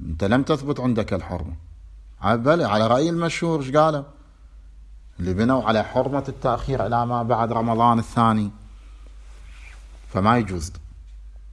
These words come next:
ما يجوز الإفطار لأنه صار مضيق. إذا أفطرت راح أأخر إلى ما بعد رمضان الثاني، وهذا محرم. أما على رأيك س-، سيدنا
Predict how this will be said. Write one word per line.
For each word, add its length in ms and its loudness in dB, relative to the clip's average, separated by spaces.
ما 120 2
يجوز 280 0
الإفطار 420 -4
لأنه 200 -4
صار 280 2
مضيق. 440 0
إذا 200 2
أفطرت 440 0
راح 180 0
أأخر 480 0
إلى 200 2
ما 160 2
بعد 280 0
رمضان 420 0
الثاني، 380 -6
وهذا 300 0
محرم. 460 -2
أما 160 0
على 280 0
رأيك 380 0
س-، 180 -6
سيدنا 580 -2